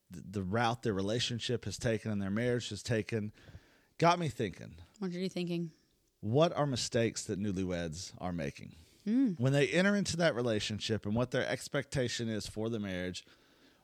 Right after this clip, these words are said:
Speaker 1: what kind of mistakes is it that they're making? So I kinda looked it up. Let's, let's see what, what
Speaker 2: Yeah.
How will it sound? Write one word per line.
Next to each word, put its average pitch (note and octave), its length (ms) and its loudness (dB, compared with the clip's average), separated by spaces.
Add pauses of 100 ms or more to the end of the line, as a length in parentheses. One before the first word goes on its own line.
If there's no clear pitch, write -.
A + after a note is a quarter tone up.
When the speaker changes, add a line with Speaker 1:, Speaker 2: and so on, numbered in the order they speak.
Speaker 1:
what D3+ 180 4
kind E3+ 160 2
of D#3 80 4
mistakes C3+ 460 2
is G#2+ 120 0
it F2 160 -2
that G#2 160 -2
they're G2+ 140 0
making? F#2 380 -4
So B2 120 -2
I B2 80 2
kinda B2+ 220 -2
looked A2+ 240 -2
it G2+ 80 -6
up. G2+ 160 -2
Let's, G#2+ 320 -6
let's A2+ 260 -2
see F3+ 160 0
what, D3 280 0
what B2 240 0
Speaker 2:
Yeah. F3 140 0